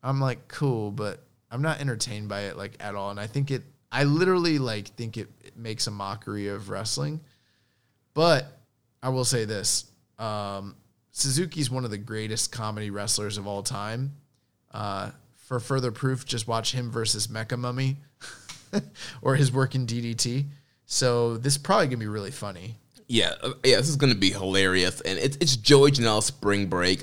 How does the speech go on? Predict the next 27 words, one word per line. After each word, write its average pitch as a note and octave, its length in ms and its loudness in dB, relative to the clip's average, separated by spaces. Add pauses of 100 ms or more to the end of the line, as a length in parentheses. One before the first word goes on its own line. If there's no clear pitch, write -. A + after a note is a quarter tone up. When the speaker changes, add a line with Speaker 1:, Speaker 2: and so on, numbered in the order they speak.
Speaker 2:
I A2 240 2
Speaker 1:
I A2 40 -4
love G#2+ 260 -6
Spring F#2+ 260 -10
Break. F#2+ 260 -10 (120)
Speaker 2:
it, B2 180 6
it's C#3 140 2
g-, - 160 0
it's - 160 2
gonna C#3+ 160 6
be B2 140 6
a A2 60 8
wild G#2 640 6
and F#2 220 -2
wacky F#2 440 4
night, F2 480 2
and F2+ 140 -2
this - 280 2 (140)
totally A2+ 380 6
fits G#2 300 0
the F2+ 100 -2
theme G2 340 0
of F#2+ 60 -2
those F#2 240 2
shows. F#2 480 2
And F2+ 100 -4
so, G2+ 380 4